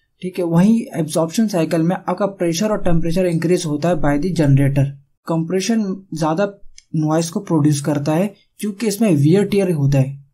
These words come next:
वियर टियर क्यों होता है? कंप्रेशन की वजह से, ठीक है।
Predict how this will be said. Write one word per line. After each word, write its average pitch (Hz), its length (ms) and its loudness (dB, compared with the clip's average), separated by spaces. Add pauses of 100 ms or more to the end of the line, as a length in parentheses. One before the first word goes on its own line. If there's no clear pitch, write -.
वियर 175 240 0
टियर 208 220 -4
क्यों 196 200 -4
होता 190 160 -2
है? 214 60 -2
कंप्रेशन 170 540 0
की 160 100 -2
वजह 143 180 2
से, 139 180 0 (1080)
ठीक 147 160 -8
है। 202 60 -6